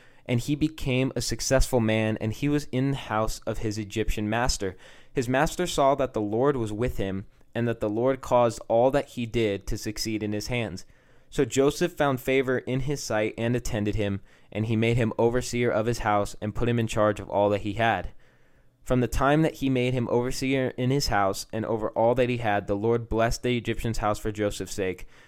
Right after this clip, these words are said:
The blessing of the Lord was on all that he had in house and field. So he left all that he had in Joseph's charge, and because of him, he had no concern about anything but the food he ate. And so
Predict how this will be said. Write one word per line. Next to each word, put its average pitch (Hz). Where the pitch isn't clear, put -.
The 104
blessing 127
of 143
the 127
Lord 120
was 113
on 117
all 127
that 135
he 127
had 101
in 104
house 113
and 110
field. 95
So 117
he 113
left 127
all 135
that 165
he 147
had 117
in 110
Joseph's 110
charge, 110
and 110
because 123
of 107
him, 107
he 143
had 135
no 120
concern 139
about 117
anything 139
but 113
the 104
food 120
he -
ate. 104
And 123
so 127